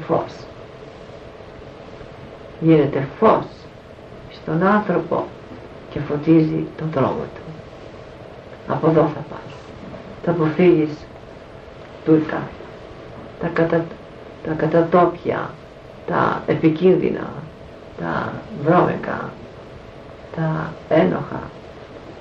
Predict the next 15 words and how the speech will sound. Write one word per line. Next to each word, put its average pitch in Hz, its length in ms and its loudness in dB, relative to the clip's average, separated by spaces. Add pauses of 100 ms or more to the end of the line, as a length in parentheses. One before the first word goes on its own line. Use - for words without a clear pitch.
(920)
Το 165 140 4
δείχνει 175 560 4 (200)
σαν 170 280 -2
πηξίδα 165 760 4 (1600)
το 170 100 4 (140)
πώς, 180 300 4 (400)
και 147 100 2
ιδιαίτερα 120 520 4
το - 80 -8 (100)
μοναχό, - 540 0 (720)
το 160 140 -8
πώς 156 260 4
να 143 100 2
αγωνίζεται. 175 720 4 (2500)
Τον 165 120 0